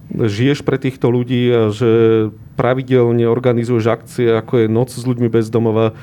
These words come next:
že pozývaš pani prezidentku k vám do útulku, bývalého pána prezidenta, primátora. A keď ste tu aj hovorili o politikoch alebo o ľuďoch, ktorí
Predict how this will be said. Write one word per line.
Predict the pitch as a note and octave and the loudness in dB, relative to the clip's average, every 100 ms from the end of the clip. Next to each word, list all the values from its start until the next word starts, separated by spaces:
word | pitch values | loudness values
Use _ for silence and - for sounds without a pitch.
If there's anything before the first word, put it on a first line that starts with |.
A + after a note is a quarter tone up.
| - - - | -20 -20 -10
že | A2+ | -6
pozývaš | - A#2+ B2+ A2+ - | -2 0 0 0 0
pani | A#2+ A2+ | -2 0
prezidentku | A#2+ C#3 C#3+ B2+ A#2+ B2 | 0 0 0 -2 -2 -4
k | - | -2
vám | A#2+ A2+ | -2 0
do | A#2 A#2 | 0 0
útulku, | A2 A#2+ A2+ G#2+ A2 | 0 0 -2 -2 -4
bývalého | A2+ C3 C#3+ B2+ B2 | -2 0 2 2 0
pána | B2 A2 | -2 -4
prezidenta, | A2 A#2 A2 A2 G#2+ G#2+ A2 | -2 -4 -2 -2 -2 -2 -6
primátora. | C3+ C#3 C3 A#2+ A#2+ A2+ A2+ - - | -2 0 0 0 0 0 -2 -10 -10
A | - A#2 - | -4 -2 -4
keď | - D3 | -10 -8
ste | - | -2
tu | D3 | 0
aj | A#2+ | 2
hovorili | C3+ C#3 B2 | 2 0 0
o | A#2 - | -2 0
politikoch | C3+ B2 B2 - A#2+ A2+ B2 | -4 -4 -8 -4 -2 -2 -2
alebo | A2 G#2+ A2+ | -2 0 0
o | B2+ | 0
ľuďoch, | A#2+ A#2 A2+ | 0 -2 -4
ktorí | - A2+ A#2+ A2+ | -2 -2 0 -4